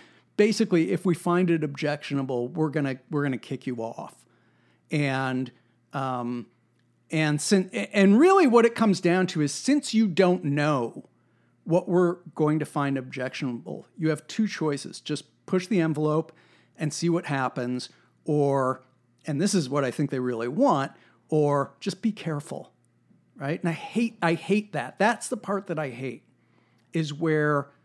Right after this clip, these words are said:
and, and that's a lot of what's going on now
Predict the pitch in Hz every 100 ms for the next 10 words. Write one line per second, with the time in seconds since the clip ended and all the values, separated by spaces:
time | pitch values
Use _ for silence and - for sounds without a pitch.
0 | _ _ _ _ _ - 156 165 - 165
1 | 170 175 170 175 196 202 208 190 147 160
2 | 156 - - 156 165 151 151 147 156 151
3 | 131 123 127